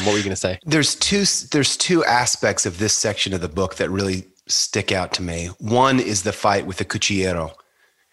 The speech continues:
Speaker 2: which
Speaker 1: Mm-hmm.
Speaker 2: is, I think, just as an exercise in prose, it might be worth reading it, even though it's, it's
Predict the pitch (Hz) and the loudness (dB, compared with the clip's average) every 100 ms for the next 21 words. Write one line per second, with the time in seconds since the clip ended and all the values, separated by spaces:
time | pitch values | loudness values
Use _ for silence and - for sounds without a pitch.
0 | _ - - 117 98 101 101 - _ _ | _ -20 -2 0 2 2 0 -6 _ _
1 | _ _ _ _ _ 127 120 104 - - | _ _ _ _ _ 2 2 2 0 -4
2 | - 135 160 - 139 107 123 - - 123 | 0 0 2 2 0 2 0 0 0 0
3 | 117 107 - 113 - 123 - 113 107 107 | 0 -2 -2 -2 0 0 2 2 4 2
4 | 107 - - 107 101 95 90 82 - _ | 2 -2 -4 -2 -2 -2 -4 -6 -12 _
5 | _ _ _ _ _ _ _ _ - - | _ _ _ _ _ _ _ _ -6 2
6 | 110 104 104 110 107 - - _ 113 113 | 4 4 2 2 0 -2 -4 _ -4 -2
7 | 104 107 120 120 107 98 104 - 92 98 | 0 2 2 0 0 2 0 -2 -2 -2
8 | 101 104 101 101 98 98 95 95 - - | 0 0 0 -2 -2 0 0 0 -2 -2
9 | - 101 95 - - | -4 -6 -4 -4 -6